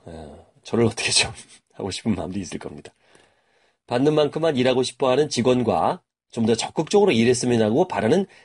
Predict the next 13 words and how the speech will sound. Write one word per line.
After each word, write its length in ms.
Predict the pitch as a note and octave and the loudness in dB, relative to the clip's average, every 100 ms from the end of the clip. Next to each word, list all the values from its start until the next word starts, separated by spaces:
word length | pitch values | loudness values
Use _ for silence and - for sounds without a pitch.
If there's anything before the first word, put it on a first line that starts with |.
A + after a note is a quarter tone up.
| - | -6
리더 360 | G#2+ C#3 F3 | 0 2 4
사이의 320 | F3+ C#3+ B2+ B2+ | 2 2 2 2
조율은 420 | G2 F#2 C#3 G2+ - _ _ - | 0 2 2 2 -4 _ _ -12
어디까지가 680 | - G2+ C#3 E3+ C#3+ D#3+ F#3 | -4 -2 0 0 0 0 -2
최선인 460 | - F3+ F3+ G3+ F#3+ | -2 -2 2 2 2
것일까? 420 | A2+ - - - _ _ _ - | 0 -4 -10 -12 _ _ _ -6
이렇게 260 | A2 A2+ G#2 | -4 -2 -2
풀리지 480 | - F3 E3+ C#3+ | -2 0 2 2
않는 300 | D3 D3 E3 - - | 2 2 0 -4 -12
관계 320 | - A#2 A2+ B2+ | -6 0 2 2
속에서 540 | B2 G#2+ G2+ D#3+ F3+ - _ - | 0 0 0 0 0 -4 _ -4
비전을 400 | C3 C3 F3+ G3+ | -2 2 4 4
향해 300 | D3 A2+ E2+ | 2 0 -2